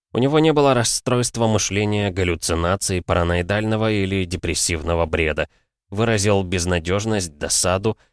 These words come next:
и чувство, что с таким успехом можно и умереть.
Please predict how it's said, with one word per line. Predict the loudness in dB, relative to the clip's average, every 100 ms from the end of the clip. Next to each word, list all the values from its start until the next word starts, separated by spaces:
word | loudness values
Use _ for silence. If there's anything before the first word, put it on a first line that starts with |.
| _
и | -6 -4
чувство, | -2 -2 0 -2
что | 0 -4
с | -2
таким | 0 2
успехом | 0 0 -2 0 2
можно | 2 2 0
и | 2
умереть. | 2 2 0 -2